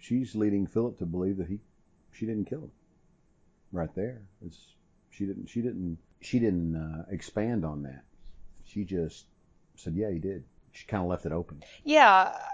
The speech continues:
Speaker 2: I felt like she felt like he did actually kill himself by doing what he did there.
Speaker 1: No,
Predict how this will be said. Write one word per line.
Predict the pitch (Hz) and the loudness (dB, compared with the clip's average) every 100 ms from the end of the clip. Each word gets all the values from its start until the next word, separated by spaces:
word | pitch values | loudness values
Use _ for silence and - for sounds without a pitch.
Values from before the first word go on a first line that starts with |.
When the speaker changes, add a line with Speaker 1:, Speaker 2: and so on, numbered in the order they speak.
| 762 _ _ - | -12 _ _ 8
Speaker 2:
I | 269 | 12
felt | 370 - 440 339 | 12 10 8 8
like | 247 262 247 214 | 8 6 6 4
she | - - 294 453 - | -4 0 2 2 8
felt | 220 190 - | 10 10 8
like | 190 175 - - - - | 6 6 0 -10 -20 -6
he | - 214 | 2 4
did | 185 175 151 - 175 180 - - - - - - - - - - | 6 4 2 -4 -8 -16 -20 -20 -18 -8 -6 -6 -10 -14 -4 8
actually | 220 - - 202 | 8 8 4 2
kill | - 214 | 6 6
himself | 190 180 - 165 139 - | 6 2 2 2 2 4
by | 202 196 185 175 170 180 - - - 220 | 10 12 12 10 6 -4 -20 -20 -16 0
doing | 208 233 208 196 | 6 8 6 6
what | 196 | 4
he | 185 | 4
did | 180 170 170 180 | 2 2 2 0
there. | 170 156 - - _ _ _ _ _ - | -2 -2 -8 -12 _ _ _ _ _ -4
Speaker 1:
No, | 139 190 214 220 240 | 0 2 2 2 0